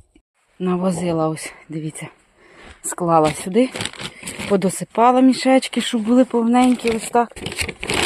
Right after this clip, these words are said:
Ось. І залишаю, зараз достану ту металеву,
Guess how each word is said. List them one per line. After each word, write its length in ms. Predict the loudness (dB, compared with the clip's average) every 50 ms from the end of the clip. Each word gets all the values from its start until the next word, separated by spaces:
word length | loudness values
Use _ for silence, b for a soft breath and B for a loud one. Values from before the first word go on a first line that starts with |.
| 0 -2 -2 -4 -4 -4 -4 -4 -4
Ось. 480 | -4 -6 -8 -8 -8 -8 -8 -6 -2
І 160 | 0 2 2
залишаю, 600 | 2 4 4 4 4 2 2 4 6 6 6 6 6
зараз 360 | 4 2 0 0 -2 -4 -8 -14 B B B B B B -6
достану 420 | -6 -4 0 2 4 4 4 2
ту 160 | 0 -4 -8 -10 -10 _
металеву, 540 | -4 -2 0 2 2 4 4 4 4 2 0